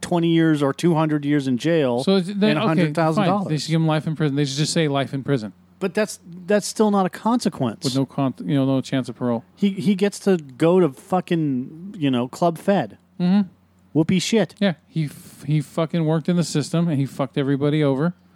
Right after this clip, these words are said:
Speaker 2: and got what he wanted. And now he, you know, he's enjoyed all these years of his life doing what he wanted to do. And now, oh, the end of it, whenever, how long it's gonna be, is whatever.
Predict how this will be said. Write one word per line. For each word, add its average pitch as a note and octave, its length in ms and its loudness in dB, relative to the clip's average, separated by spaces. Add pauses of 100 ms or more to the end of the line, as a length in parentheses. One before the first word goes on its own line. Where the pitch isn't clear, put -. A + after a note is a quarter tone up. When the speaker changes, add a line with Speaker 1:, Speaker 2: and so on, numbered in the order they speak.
(240)
Speaker 2:
and C3+ 180 2
got C3+ 200 2
what C#3 100 0
he D#3+ 60 2
wanted. F3 340 2 (140)
And A#2+ 180 -2
now C3+ 220 2
he, C3+ 280 0
you C#3+ 140 0
know, C3 140 4
he's B2+ 260 0
enjoyed C3 340 4
all C3 280 0
these C3+ 240 -2
years C#3+ 200 2
of C3+ 80 -4
his C#3 120 0
life B2+ 360 -2 (460)
doing C#3 200 2
what C#3 120 2
he C#3+ 120 2
wanted C#3+ 260 2
to C3+ 60 -8
do. C3 340 2 (720)
And B2+ 520 0
now, B2+ 360 0
oh, C3+ 160 0
the B2+ 120 -2
end C3 160 0
of C3 80 -2
it, C#3 160 0 (100)
whenever, B2+ 340 0
how B2+ 80 0
long B2+ 200 0
it's B2 120 -4
gonna B2+ 160 0
be, A#2 300 0 (880)
is B2 120 -2
whatever. C#3+ 380 -2